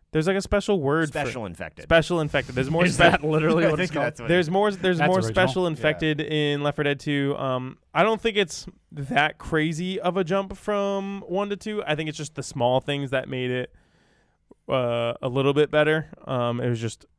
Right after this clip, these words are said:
Speaker 1: you know, the slight upgrades. Uh, but yeah,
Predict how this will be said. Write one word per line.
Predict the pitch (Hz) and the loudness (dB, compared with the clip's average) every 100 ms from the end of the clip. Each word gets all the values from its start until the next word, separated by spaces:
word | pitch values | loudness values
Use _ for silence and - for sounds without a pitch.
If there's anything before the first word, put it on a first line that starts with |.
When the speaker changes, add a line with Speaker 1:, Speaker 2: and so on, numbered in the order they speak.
| _ | _
Speaker 1:
you | 131 113 | -12 -12
know, | 107 117 147 160 | -12 -14 -20 -10
the | 120 | -10
slight | - 117 110 | -8 -8 -8
upgrades. | 110 - 110 110 110 - | -10 -10 -8 -8 -12 -12
Uh, | 117 113 123 | -10 -10 -10
but | 120 120 151 | -8 -4 2
yeah, | 147 | 0